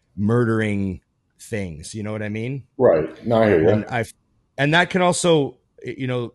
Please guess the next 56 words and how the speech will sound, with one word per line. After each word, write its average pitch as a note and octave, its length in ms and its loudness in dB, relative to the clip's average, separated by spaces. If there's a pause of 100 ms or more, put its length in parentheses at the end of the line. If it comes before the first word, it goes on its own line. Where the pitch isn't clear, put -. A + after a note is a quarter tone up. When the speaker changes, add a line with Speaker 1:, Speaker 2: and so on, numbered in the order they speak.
Speaker 1:
if - 380 -12
that D3+ 220 -4
prevents C#3+ 460 -4
you E3 120 -4
from B2 280 -6
getting A#2 340 -4
run G#2+ 280 -4
down, A2 460 -4 (320)
it'll A#2 220 -4
also D3 380 0
save C3 520 -6
your A2 120 -4
motivation A2 680 -6
too, C3 280 -6
'cause G2 220 -10
you A2 100 -6
won't, A#2 300 -6 (120)
you A2+ 100 -8
know, G#2+ 100 -6
the A2+ 80 -6
more C3+ 160 -2
run G#2+ 160 -4
down A2+ 420 -6
you G2+ 200 -10
get, G#2 380 -6
the G#2+ 60 -6
more A2 240 -4
like, G2+ 380 -8
"Oh, A2 240 -4
I G#2+ 40 -4
don't A2+ 100 -4
wanna G2 160 -6
train D3+ 260 -4
today," F#2+ 200 -6
you F2 160 -8
get, F2 300 -12
'cause G2+ 120 -12
they're A2 100 -8
connected. D3 420 -4
Speaker 2:
Yeah. D#2 120 2 (1200)
Speaker 1:
So C3 240 2
if B2 200 -6
you C#3 100 0
can C3+ 200 -4
avoid B2 420 -2
getting A#2 280 -4
pounded C3+ 500 -6
into G#2+ 180 -4
the F#2 80 -10
ground, G#2+ 580 -6
you A2+ 100 -10
can G#2 200 -10
probably C3 420 -4
avoid G#2+ 460 -6
that, G#2 220 -8
like, F#2+ 260 -10